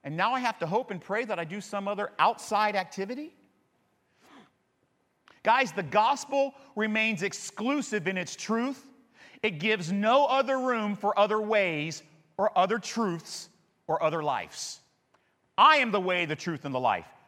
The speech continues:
"No man comes to the Father except through me." Jesus taught he was that way, he was that truth, he was that life, and no man could experience connection to Heavenly Dad except through a relationship with him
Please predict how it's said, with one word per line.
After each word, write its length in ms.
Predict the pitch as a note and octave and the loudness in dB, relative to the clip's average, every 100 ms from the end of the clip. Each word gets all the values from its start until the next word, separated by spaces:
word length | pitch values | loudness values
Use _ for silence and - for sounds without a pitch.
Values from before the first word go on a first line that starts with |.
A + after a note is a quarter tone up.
| _ C3+ | _ -4
"No 240 | E3+ C#4 | 0 2
man 220 | C#4+ B3+ | 0 -2
comes 240 | A3 A#3+ A3+ | -2 -4 -2
to 60 | |
the 100 | G#3+ | -4
Father 420 | - A#3 E3 D#3+ | 2 4 4 2
except 400 | D3+ - G3 F#3+ | -4 -4 -4 -4
through 140 | F#3 D#3+ | -6 -8
me." 260 | D#3 G#2 - - - | -6 -8 -12 -18 -10
Jesus 420 | B2+ C#4+ D4+ D4 | -2 0 0 -4
taught 280 | - C#4 B3+ | 4 4 4
he 200 | F#3+ D4 | -2 -2
was 200 | C#4 F3 | -2 2
that 240 | G3 E3 | 2 2
way, 320 | D3+ C3+ B2 A#2 - - | 0 0 -2 -6 -14 -8
he 200 | G#3+ D4 | -4 -2
was 180 | D#4 A3 | -2 2
that 220 | B3 A#3+ | 2 2
truth, 320 | A3 G#3+ G3+ - - | -4 -4 -4 -10 -14
he 180 | - C4 | -6 -4
was 120 | D4 A3 | -2 2
that 180 | F3+ | 2
life, 260 | G#3+ G#3 G3+ - - F3+ | 6 4 4 -4 -4 -2
and 280 | F#3+ G3 | 0 2
no 220 | A3 C#4+ D#4 | 4 4 4
man 440 | C4+ B3+ B3 B3 | 2 2 0 0
could 220 | - A3+ | 0 0
experience 760 | G3 - - - C4+ C#4 C4+ - | 0 -6 -8 -2 0 0 -2 -4
connection 680 | - A3 A3 B3+ - C4+ B3+ | -4 0 2 0 -2 -6 -2
to 120 | A3 | 0
Heavenly 420 | G3 A3 A3+ A3+ | 2 2 0 -4
Dad 460 | E3+ F#3 D#3 C#3+ C#3 - - | 0 4 6 4 0 -8 -8
except 540 | E3 - - G#3+ G#3+ - | -6 -6 2 2 2 -2
through 140 | G3+ | -2
a 80 | F3+ | 0
relationship 800 | E3 D3+ F3 G3 G3 - F#3+ F3+ | 0 0 0 -2 -8 -6 -6 -4
with 140 | D#3+ | -6
him 380 | C#3+ D3+ G#2 | -2 -2 -4